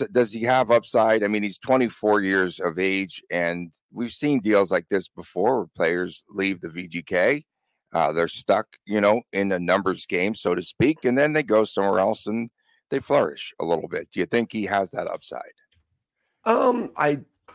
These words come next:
Speaker 2: it's too early to tell. I mean, he didn't get a long enough opportunity in Vegas. Um, you mentioned time with the Chicago Wolves. That's obviously when the Golden Knights had their,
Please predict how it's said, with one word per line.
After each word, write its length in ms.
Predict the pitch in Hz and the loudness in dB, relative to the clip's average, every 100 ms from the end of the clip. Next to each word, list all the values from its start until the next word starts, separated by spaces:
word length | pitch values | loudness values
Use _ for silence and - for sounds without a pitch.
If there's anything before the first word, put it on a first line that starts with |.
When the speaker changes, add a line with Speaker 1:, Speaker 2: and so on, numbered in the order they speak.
| _ _ | _ _
Speaker 2:
it's 380 | - 170 - - | -4 -2 -4 -6
too 280 | - 156 113 | -4 0 2
early 240 | 101 95 | 2 0
to 100 | 80 | -2
tell. 380 | 78 - 69 76 | -6 -8 -6 -6
I 40 | 78 | -6
mean, 160 | 82 | -8
he 140 | 82 98 | -8 -4
didn't 300 | 104 87 76 | -4 -4 -4
get 260 | 85 80 - | -4 -4 -6
a 40 | |
long 440 | 80 78 78 78 76 | -4 -2 -2 -4 -6
enough 280 | 71 71 - | -8 -10 -8
opportunity 680 | 71 73 71 - 78 73 71 | -8 -8 -12 -10 -10 -8 -8
in 120 | 71 | -8
Vegas. 480 | 69 71 65 76 - | -8 -8 -6 -8 -4
Um, 240 | 78 73 - - - - _ | -4 -4 -8 -20 -20 -20 _
you 120 | 107 | 2
mentioned 300 | 104 101 98 | 4 4 2
time 260 | 95 92 90 | 0 2 2
with 160 | 87 - | 0 -2
the 160 | 82 | -2
Chicago 760 | 78 85 - 90 87 82 82 80 | -2 -6 -2 0 2 2 0 0
Wolves. 560 | 78 85 87 87 80 | 2 4 4 2 0
That's 240 | 85 80 82 | -2 -2 -2
obviously 540 | 78 78 76 87 80 | -2 -4 -6 -4 -2
when 120 | 76 | -2
the 120 | 78 | -4
Golden 400 | 71 80 76 78 | -2 -2 -2 -2
Knights 760 | 78 78 78 - - - - - - | -2 -2 -4 -6 -6 -8 -10 -12 -12
had 340 | - 90 82 80 | -2 0 0 0
their, 460 | 82 78 76 71 | 0 2 0 -4